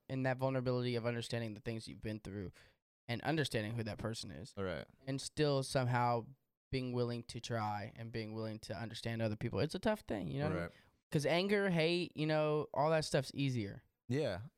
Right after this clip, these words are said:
Speaker 1: 'Cause, like, fuck this, I could be angry and I could take my, uh, do all this other bullshit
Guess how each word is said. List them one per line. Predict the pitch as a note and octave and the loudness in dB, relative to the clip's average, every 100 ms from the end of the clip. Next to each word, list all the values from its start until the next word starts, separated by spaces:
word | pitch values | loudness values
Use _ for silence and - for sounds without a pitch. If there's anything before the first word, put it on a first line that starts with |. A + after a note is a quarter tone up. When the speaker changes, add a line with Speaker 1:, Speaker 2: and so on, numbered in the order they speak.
| _ | _
Speaker 1:
'Cause, | - B2+ | -6 -4
like, | B2+ - | -4 -4
fuck | - C#3 - | 2 2 4
this, | D#3 C#3 | 0 2
I | D3+ | 2
could | E3+ | 2
be | D3+ A2 | 0 2
angry | D3+ D#3 D3+ | 2 2 0
and | D3 | 0
I | C#3+ | -2
could | C#3+ C3+ | -4 -6
take | - D3+ | -2 0
my, | D3 C#3 A2+ | 2 2 2
uh, | |
do | C#3 D3 | 0 4
all | C#3+ | 4
this | C3+ C3+ | 4 2
other | C#3+ C#3 | 2 2
bullshit | C3+ C#3 C3 C#3+ | 2 0 0 -2